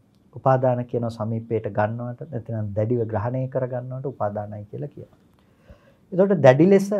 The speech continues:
අල්ලා ගැනීම තමයි උපාදානය කියලා කියන්නේ. කාම වශයෙන් දැඩි ලෙස අල්ලා ගන්නවා. ඊට පස්සේ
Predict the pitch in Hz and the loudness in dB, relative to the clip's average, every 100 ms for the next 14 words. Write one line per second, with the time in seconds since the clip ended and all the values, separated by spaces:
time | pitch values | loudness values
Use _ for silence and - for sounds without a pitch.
0 | - - 123 143 143 131 123 120 113 117 | -4 0 2 4 4 4 0 -2 -6 -6
1 | 110 113 107 104 101 107 110 110 - 110 | -8 -6 -4 -4 -2 -4 -8 -12 -12 -14
2 | - - 110 - 135 151 156 156 - 160 | -16 -20 -14 2 4 4 2 0 0 -4
3 | 156 160 160 147 117 127 127 - 117 104 | -4 -4 -4 -4 -2 -2 -4 -4 -6 -4
4 | 98 92 - - _ _ _ _ _ _ | -6 -6 -10 -16 _ _ _ _ _ _
5 | _ _ _ _ _ _ _ _ _ _ | _ _ _ _ _ _ _ _ _ _
6 | _ _ - 131 147 151 147 160 | _ _ -6 -4 2 2 2 0